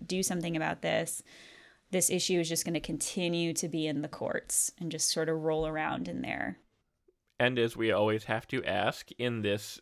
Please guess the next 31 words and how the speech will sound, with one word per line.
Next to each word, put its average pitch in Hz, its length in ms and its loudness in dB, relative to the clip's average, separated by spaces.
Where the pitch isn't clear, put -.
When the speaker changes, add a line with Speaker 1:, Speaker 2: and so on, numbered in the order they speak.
Speaker 2:
age 110 320 2
of 107 160 2
divided 104 540 0
government, 101 580 0
what 123 440 2
have 120 120 4
we 113 140 4
heard 117 340 4
from 107 500 2
the 113 120 -6
governor 107 420 0
on - 160 -6
this? 98 320 -8
Speaker 1:
The 226 120 2
governor 311 280 6
was 539 180 4
quiet 320 300 2
this - 220 -2
week. 180 320 2
I 220 100 2
feel 254 240 4
like 269 240 6
I 262 480 6
didn't 254 280 6
get 277 120 4
a 269 80 4
lot 240 220 6
of 254 120 2
responses 226 880 2
to 233 120 -2
my, 196 480 0